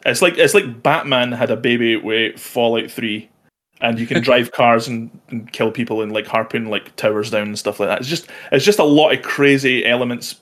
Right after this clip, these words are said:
Speaker 1: mashed together,
Speaker 2: Right.
Speaker 1: and it makes something kinda unique in that open world space. So if, if that kinda seems interesting to you, please play it, 'cause it's like, it deser-, it definitely deserves a bit more recognition than,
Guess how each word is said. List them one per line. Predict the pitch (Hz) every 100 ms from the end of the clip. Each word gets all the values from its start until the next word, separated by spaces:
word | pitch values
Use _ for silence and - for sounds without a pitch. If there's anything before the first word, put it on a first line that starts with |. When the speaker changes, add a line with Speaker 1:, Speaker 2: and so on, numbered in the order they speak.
| -
Speaker 1:
mashed | 127 123 -
together, | 120 120 117 120 120
Speaker 2:
Right. | 117 107
Speaker 1:
and | 110
it |
makes | 123 127 -
something | 123 117 123 117 - - - _ -
kinda | 156 185 196 185 - - _ -
unique | 123 139 135 185 -
in | 143 147 139
that | 135 135 - -
open | 147 139 139
world | 139 147 -
space. | - 147 175 - - _ _ _ _ _ _ _ _ _
So | - 120 110 101 101 104 _ _
if, | 139 - -
if | 135 -
that | 160 -
kinda | - 139 123
seems | - 127 117
interesting | 120 123 - 117
to | 110
you, | 110 101
please | - 139 139
play | - 113 104
it, | -
'cause | 107 113
it's | 113 -
like, | 123 120
it | 113
deser-, | 123 123 139 143
it | 117
definitely | 120 147 - 127
deserves | 120 117 117 117
a |
bit | 104 110
more | 113 104
recognition | 107 113 113 110 - 104
than, | 101 101